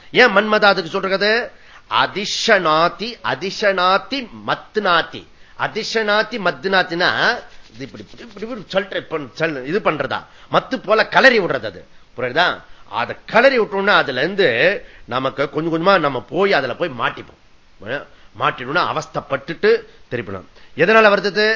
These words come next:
ரஜோகுணசு உற்பத்தி அப்படி சொல்றாரு கீதையில. ஓகே, பஞ்ச-, பஞ்சேந்திரியார்த்த திருண்மார்த்த பஞ்ச இந்திரிய விஷயங்களால அ-, அலைஞ்சு அந்த விண்டு காத்து வந்ததுனால இது போயிட்டு என்ன பண்றது? திருஷ்ண மிருத்தம்.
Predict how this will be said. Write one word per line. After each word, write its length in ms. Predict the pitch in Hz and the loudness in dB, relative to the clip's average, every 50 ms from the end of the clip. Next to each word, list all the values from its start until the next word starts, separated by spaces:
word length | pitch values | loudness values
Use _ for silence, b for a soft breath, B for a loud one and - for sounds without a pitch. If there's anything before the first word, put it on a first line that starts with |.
| 180 | -2
ரஜோகுணசு 800 | - 131 156 151 208 233 254 233 - 180 208 202 196 190 - - | -2 -4 0 6 8 8 8 8 6 0 -2 -2 -2 -4 -4 -6
உற்பத்தி 640 | 190 180 170 - - - 180 165 - 156 160 151 123 | -8 -8 -8 -10 -6 -4 -4 -4 -2 -4 -6 -4 -4
அப்படி 220 | 117 120 123 147 - | -4 -6 -6 -8 -6
சொல்றாரு 260 | 139 123 123 104 95 | -4 -4 -4 -4 -6
கீதையில. 440 | 101 139 147 - 131 120 104 92 85 b b b b b b - | -6 -8 -6 -6 -6 -6 -6 -8 -12 b b b b b b -8
ஓகே, 320 | 113 120 - 135 113 101 - | -6 -4 -2 -2 -4 -2 -2
பஞ்ச-, 600 | - 131 143 151 147 127 139 160 165 151 - - b b b b - | -4 -4 -2 -4 -4 0 2 2 2 2 0 -4 b b b b -4
பஞ்சேந்திரியார்த்த 1080 | - 143 156 170 143 180 185 196 190 175 180 180 185 175 180 180 180 - 262 247 214 - - - - _ _ _ - | -2 -2 -2 -2 0 0 0 0 0 -2 0 2 4 4 4 4 2 2 0 2 0 -2 -6 -14 -20 _ _ _ -6
திருண்மார்த்த 920 | - 175 226 226 190 160 143 135 151 180 208 - - - 254 254 214 151 - b b b b b | -2 -2 0 0 -2 -2 0 4 4 4 4 2 2 2 2 2 2 2 -2 b b b b b
பஞ்ச 320 | - 147 165 196 180 208 180 | -2 -2 -2 0 0 0 0
இந்திரிய 520 | 160 156 156 170 196 175 208 208 196 165 | 0 -2 -4 -6 -6 -6 -2 -2 -2 -2
விஷயங்களால 440 | 143 151 - 214 202 185 185 190 202 | -2 -2 -4 -4 -2 -2 0 0 2
அ-, 320 | 190 147 131 143 170 - | 4 4 4 4 2 0
அலைஞ்சு 720 | - 127 127 151 175 208 220 226 185 226 208 127 95 b b b b b | 0 0 2 2 2 2 2 0 -4 -4 -6 -6 -6 b b b b b
அந்த 200 | - 131 139 135 | -8 -8 -6 -6
விண்டு 300 | 110 151 196 214 185 180 | -4 -4 -4 -2 -4 -2
காத்து 380 | - 160 175 196 196 - 185 139 | 2 2 4 4 2 0 -2 -2
வந்ததுனால 480 | 135 156 185 208 208 190 170 185 202 | 0 0 2 0 0 2 2 2 2
இது 200 | 202 180 143 139 | 2 0 -2 -6
போயிட்டு 500 | - - 127 143 160 156 151 170 202 190 | -6 -4 -4 -2 -2 -4 -4 -4 -6 -4
என்ன 200 | 139 139 156 180 | -4 -2 -2 -2
பண்றது? 560 | 175 - 165 170 175 170 165 185 196 196 - b b b b b b b b | -2 -2 -2 -4 -4 -2 0 0 0 0 -2 b b b b b b b b
திருஷ்ண 560 | - 175 151 143 - - - - - - 202 196 | -4 -2 0 0 0 -2 -6 -6 -2 0 0 0
மிருத்தம். 720 | 156 147 156 175 170 - - 202 220 254 277 277 214 - | 2 0 -2 -2 -2 0 2 4 4 4 2 -2 -6 -10